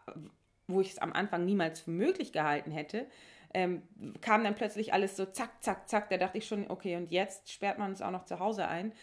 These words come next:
weil das ist meines Erachtens das, was am meisten Krankheit fördert. Und ich weiß es von vielen Patienten, dass die in der Corona-Zeit sehr viel Alkohol und Süßigkeiten konsumiert haben und auf natürlich Sport verzichtet haben und so weiter und so fort.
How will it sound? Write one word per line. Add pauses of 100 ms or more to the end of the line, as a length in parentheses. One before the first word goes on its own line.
(140)
weil
das
ist
meines
Erachtens
das, (260)
was
am
meisten
Krankheit
fördert.
Und
ich
weiß
es
von
vielen
Patienten,
dass
die
in
der
Corona-Zeit (320)
sehr
viel
Alkohol
und
Süßigkeiten
konsumiert
haben
und
auf
natürlich
Sport
verzichtet
haben
und
so
weiter
und
so
fort.